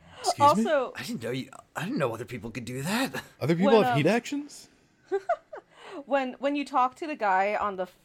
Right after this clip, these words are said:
Speaker 2: on the ground after these two ladies kick their asses, um, he, he specifically says, like, "Oh, they're probably going to Public Park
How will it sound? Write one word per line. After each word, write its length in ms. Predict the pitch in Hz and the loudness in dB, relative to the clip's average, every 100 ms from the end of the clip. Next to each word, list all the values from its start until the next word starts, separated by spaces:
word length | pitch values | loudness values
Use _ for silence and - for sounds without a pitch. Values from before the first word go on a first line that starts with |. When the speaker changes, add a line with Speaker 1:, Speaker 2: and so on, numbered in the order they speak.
| _ | _
Speaker 2:
on 300 | 196 185 175 | -2 -2 -2
the 240 | 175 170 170 | -4 -4 -4
ground 340 | 175 165 170 | -4 -4 -4
after 540 | 160 156 156 170 151 170 _ | -4 -4 -4 -8 -8 -10 _
these 340 | 190 156 160 - _ - | -18 -16 -18 -20 _ -20
two 220 | - 226 196 | -16 -12 -10
ladies 400 | 180 170 170 - | -8 -8 -10 -12
kick 240 | 202 180 | -14 -10
their 140 | 175 | -4
asses, 560 | 156 165 - 180 170 - _ _ 262 - | 0 -2 -2 -8 -8 -12 _ _ -20 -4
um, 420 | 202 175 170 143 - _ _ _ _ | 0 2 0 -4 -14 _ _ _ _
he, 440 | 220 254 220 196 - | -8 -6 -6 -10 -10
he 80 | 240 | -10
specifically 640 | - 302 254 214 202 226 | -8 -8 -6 -8 -8 -12
says, 260 | 214 220 208 | -6 -8 -6
like, 160 | 208 196 - 247 _ | -8 -10 -18 -20 _
"Oh, 440 | 240 269 269 254 | 6 6 6 6
they're 160 | 262 277 | 6 4
probably 380 | 285 - 247 262 | 4 2 0 -6
going 360 | - 240 277 | -2 -2 0
to 120 | 247 254 | -2 -4
Public 560 | - 262 269 277 277 | 2 2 2 -2 -4
Park 420 | - 247 254 - | -2 0 0 -4